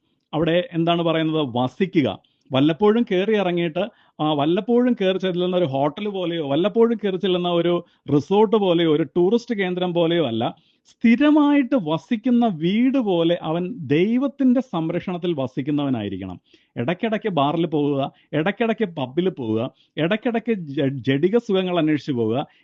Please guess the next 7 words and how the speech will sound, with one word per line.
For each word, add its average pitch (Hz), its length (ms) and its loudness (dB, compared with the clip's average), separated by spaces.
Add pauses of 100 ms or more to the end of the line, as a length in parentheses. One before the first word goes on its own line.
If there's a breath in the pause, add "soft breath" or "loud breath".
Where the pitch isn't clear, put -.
ഇടയ്ക്കിടയ്ക്ക് 233 560 0
മൊബൈലിൽ 185 580 2
ആവശ്യമില്ലാത്തത് 214 960 0
കണ്ട് 175 220 -2
സന്തോഷിക്കുക, 147 800 0
അല്ലെങ്കിൽ 147 480 -2
രസിക്കുക, 147 580 -4